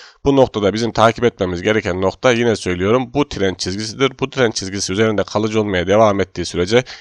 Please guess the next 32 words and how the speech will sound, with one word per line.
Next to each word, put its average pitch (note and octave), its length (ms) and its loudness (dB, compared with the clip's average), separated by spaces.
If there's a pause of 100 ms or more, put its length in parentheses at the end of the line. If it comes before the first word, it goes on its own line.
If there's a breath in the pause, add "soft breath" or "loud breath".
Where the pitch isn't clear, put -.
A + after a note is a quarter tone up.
(160 loud breath)
yükselişini G#2+ 580 -2
devam F#2+ 380 4
ettirir. A#2+ 540 -2 (640 soft breath)
Yani A#2+ 320 2
şu - 180 -2
an A#2+ 180 0
borsa A2+ 240 0
tarafında A#2+ 480 0
özellikle G#2+ 680 -4
dün G2 340 -4
Maliye G2+ 320 2
Bakanı'nın G#2 300 2
açıklamasında G#2+ 580 2
da G#2+ 80 2
gördük. G#2 320 2
Halk G2 280 -2
arzları G#2 380 0
kolaylaştırarak G#2 720 0
insanların, G#2+ 580 -2 (500 loud breath)
yani F2+ 140 0
şirketlerin G#2+ 480 -4
halk G2+ 260 0
arzı G2+ 220 -2
olması, G2+ 500 -2
insanların G2+ 580 -2
bu A2 180 -2
halk G2 300 -2
arzı G#2 200 -2
olan G2 140 0
şirketlere G2+ 500 -4
katılmasına G2+ 640 -4
vesaire G2+ 480 0